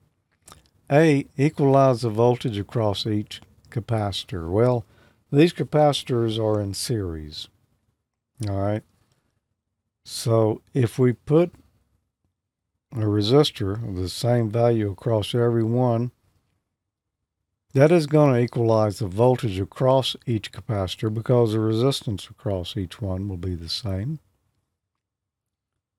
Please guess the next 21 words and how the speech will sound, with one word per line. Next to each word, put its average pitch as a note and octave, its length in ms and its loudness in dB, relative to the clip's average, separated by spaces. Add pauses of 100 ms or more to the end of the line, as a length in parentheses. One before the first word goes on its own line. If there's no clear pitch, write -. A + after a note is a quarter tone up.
(2000)
B, C3+ 400 2 (220)
it A2+ 100 0
will G#2 180 2
discharge G#2+ 800 0 (240)
capacitors A2+ 520 -2
when G#2 200 -2
voltage G#2 440 0
is G2+ 240 -4
removed. A#2+ 680 0 (960)
And B2 220 4
that D3+ 200 4
is E3+ 260 0
correct, C3+ 640 0
and A#2 160 0
you E3+ 140 2
would D#3 140 -2
call D3 300 2
that C3 200 2
a G#2 80 0
bleeder B2 440 0
resistor. E2+ 680 -8